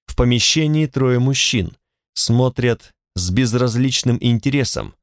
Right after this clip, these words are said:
Крупные и мускулистые. Руки сложены на груди, ноги на ширине плеч. Двое с пистолетами в кобурах на поясе, а у третьего еще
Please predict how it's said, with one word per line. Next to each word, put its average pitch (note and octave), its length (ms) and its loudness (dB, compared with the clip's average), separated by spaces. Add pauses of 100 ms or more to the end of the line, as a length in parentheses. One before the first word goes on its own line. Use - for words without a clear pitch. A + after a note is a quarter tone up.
(140)
Крупные D3+ 640 0
и A#2+ 160 0
мускулистые. G2 920 -2 (340)
Руки C3 380 0
сложены A#2+ 720 0
на A2+ 180 0
груди, G#2+ 540 0 (360)
ноги B2+ 580 2
на A#2 280 2
ширине A#2+ 480 0
плеч. A2 460 -2 (280)
Двое B2+ 460 2
с - 100 -4
пистолетами D3 680 0
в - 100 -6
кобурах A#2 500 0
на C3 120 -2
поясе, G2 460 -2
а C3+ 220 0
у C3+ 120 0
третьего C3 480 -2
еще G2 580 0